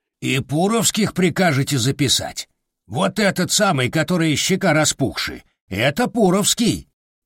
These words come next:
Пуровских не записывай покуда. Пуров завтра именинник».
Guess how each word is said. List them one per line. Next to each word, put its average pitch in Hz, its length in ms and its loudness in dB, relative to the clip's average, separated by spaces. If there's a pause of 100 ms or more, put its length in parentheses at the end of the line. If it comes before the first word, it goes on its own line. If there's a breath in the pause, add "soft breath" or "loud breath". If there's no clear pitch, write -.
Пуровских 254 800 0
не 247 140 2
записывай 220 680 2
покуда. 202 600 2 (320)
Пуров 240 420 4
завтра 208 420 2
именинник». 196 640 2